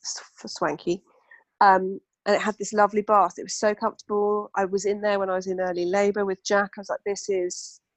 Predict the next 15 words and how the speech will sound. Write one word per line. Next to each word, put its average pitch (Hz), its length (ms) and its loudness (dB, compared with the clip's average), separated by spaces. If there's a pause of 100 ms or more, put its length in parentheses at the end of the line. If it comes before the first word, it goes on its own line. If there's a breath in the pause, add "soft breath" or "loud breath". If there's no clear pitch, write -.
(240)
the 196 120 4
best 180 280 4
bath. 170 300 6
I'm 175 100 -4
so - 180 -4
excited 175 360 -4
about - 120 -2
my 180 60 -2
new 175 120 -2
bathroom." 170 480 -2 (760 soft breath)
My 208 60 4
new 247 200 4
bath 254 540 6 (1040)
is 202 140 -4
about 190 480 4